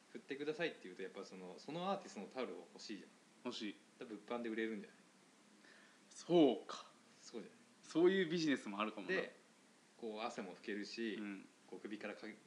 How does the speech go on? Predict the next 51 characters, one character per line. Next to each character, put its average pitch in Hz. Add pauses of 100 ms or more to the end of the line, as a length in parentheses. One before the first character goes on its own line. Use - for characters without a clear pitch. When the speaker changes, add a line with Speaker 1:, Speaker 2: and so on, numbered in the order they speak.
(380)
Speaker 1:
か -
け 120
ら 123
れ 123
る 127
し、 -
Speaker 2:
あ、 -
そ 107
う -
だ 107
ね。 202 (320)
Speaker 1:
サ 117
ビ 113
で 104
一 98
番 117
盛 117
り 123
上 123
げ 131
る -
と 135
こ - (120)
タ 104
オ 92
ル 82
振 101
れ 98
ば。 87 (100)
Speaker 2:
う 113
ん。 101 (760)
だ 151
っ 143
て 127
さ、 117 (440)
ま 147
あ、 135 (160)
例 202
え 190
ば -
湘 170
南 214
乃 -
風 196
だ 196
っ -
た 131
ら 120
さ、 101
Speaker 1:
う 104
ん。 95